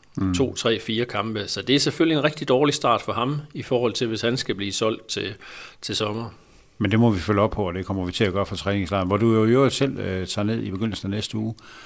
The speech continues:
Speaker 1: øhm, og rapporterer derned fra, når vi får Michael hjem igen. Han er jo småbørns, øh, far, så han kan jo ikke være væk så længe.
Speaker 2: <laughs> Nej, nej, nej, vi må sende, øh, de gamle halvpensionister ned, og, øh, jeg glæder mig. Det er altid, øh,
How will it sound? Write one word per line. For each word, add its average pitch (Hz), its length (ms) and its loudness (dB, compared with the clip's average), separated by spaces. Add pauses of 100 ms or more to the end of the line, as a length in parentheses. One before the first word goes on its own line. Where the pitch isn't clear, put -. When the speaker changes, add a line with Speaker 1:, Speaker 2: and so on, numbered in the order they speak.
(260)
Speaker 1:
øhm, 87 380 -6
og 101 180 -2
rapporterer 92 360 0
derned 98 200 -2
fra, 98 140 -2
når 90 120 -2
vi 87 140 -4
får 87 240 -6
Michael 92 400 -4
hjem 95 180 -4
igen. 87 220 -8
Han 117 140 2
er 123 40 6
jo 107 60 4
småbørns, 113 640 2 (120)
øh, 90 140 -6 (300)
far, 98 260 4
så - 100 2
han 92 160 0
kan 110 80 2
jo 113 40 6
ikke - 120 0
være 92 100 0
væk 107 140 -2
så - 100 -6
længe. 98 220 -4
Speaker 2:
<laughs> 95 40 4
Nej, 123 180 8
nej, 113 160 4
nej, 113 140 4
vi 113 100 0
må 117 140 0
sende, 117 320 0
øh, 110 140 -2
de 110 80 -4
gamle 127 320 2
halvpensionister 123 800 -2
ned, 113 180 -2
og, 98 320 -4
øh, 95 280 -4
jeg 123 120 4
glæder 151 220 6
mig. 123 200 0
Det 110 120 0
er 120 40 4
altid, 139 420 2
øh, 101 280 0